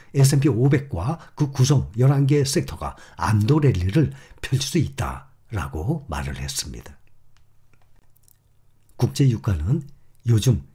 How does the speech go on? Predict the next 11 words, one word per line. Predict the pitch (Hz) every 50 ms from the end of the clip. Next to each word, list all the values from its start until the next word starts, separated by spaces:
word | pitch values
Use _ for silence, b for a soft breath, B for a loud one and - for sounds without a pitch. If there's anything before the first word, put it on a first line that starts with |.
| - -
계속 | - - 98 123 170 165 202 196 175
오르고 | 139 120 107 92 82 80
있는 | 80 90 117 135 135 B B B B
킹달러 | - - - 151 143 135 139 135 139 139 131 117
여파에 | 107 95 - - 101 110 117 107 B B B B
하락을 | - - - 85 95 101 98 - 95 73
했습니다. | 65 - - 67 62 64 65 - 62 - _ B B B B B B
서부 | - - - 135 123 120 127
텍사스산 | - - - 120 123 120 - - 135 139
원유 | 139 131 98 90 98 120 135
가격이 | 135 - 85 71 78 76 104 156 160 -